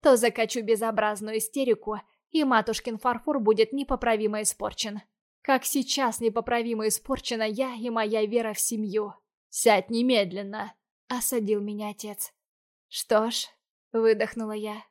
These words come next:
"Что ж, бесконечно рада, Стевен, что тебе удалось проскочить на место лучшего выпускника. Вот только окружающие будут знать правду, и тебя это злит, не так ли?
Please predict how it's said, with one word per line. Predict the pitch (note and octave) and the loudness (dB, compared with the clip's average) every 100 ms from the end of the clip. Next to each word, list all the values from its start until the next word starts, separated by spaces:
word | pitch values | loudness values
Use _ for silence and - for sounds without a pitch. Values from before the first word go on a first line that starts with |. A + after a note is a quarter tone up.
| _ _ _ | _ _ _
"Что | - A#3 A3+ | 0 2 2
ж, | - | 0
бесконечно | A3 A3 - A3+ G#3+ - B3 A#3+ | 2 2 2 -4 -2 -4 -2 0
рада, | A#3+ G3+ | 0 0
Стевен, | G3 - G#3 G#3+ | -4 -4 -4 -4
что | G#3 - | -4 -4
тебе | G#3 G#3+ | -2 0
удалось | G#3 G#3 G#3+ A3 | 2 2 0 -2
проскочить | - G#3+ - A3+ - B3 | -6 -8 -6 -6 -6 -4
на | A3+ A3 | -4 -4
место | A3 G#3+ A#3+ | -4 -2 2
лучшего | G#3+ G3+ G3 G#3 G3+ | 2 2 0 -4 -6
выпускника. | G3+ A3 - A3 G#3+ G#3 F3+ - _ _ | -4 -4 -4 -6 -8 -8 -10 -12 _ _
Вот | C#4+ C4+ C4+ | 4 4 4
только | B3 A3+ A#3 | -2 0 -2
окружающие | A#3 B3 B3 B3+ A3 - A3+ | -2 -4 -2 -2 -2 0 0
будут | G3+ A3 A3 | 2 2 2
знать | G3 A3 A3 | 0 -2 -2
правду, | - B3+ A3+ G3+ G#3+ F#3 _ | -2 -2 -2 -4 -8 -10 _
и | D4+ B3+ | -2 -2
тебя | B3+ A3 G#3+ | 0 2 2
это | G#3+ G#3+ | 0 -6
злит, | G3+ F#3+ F#3 | -4 -6 -6
не | G#3+ | -8
так | G#3 A3 - | -6 -8 -6
ли? | G3+ F#3+ | -8 -8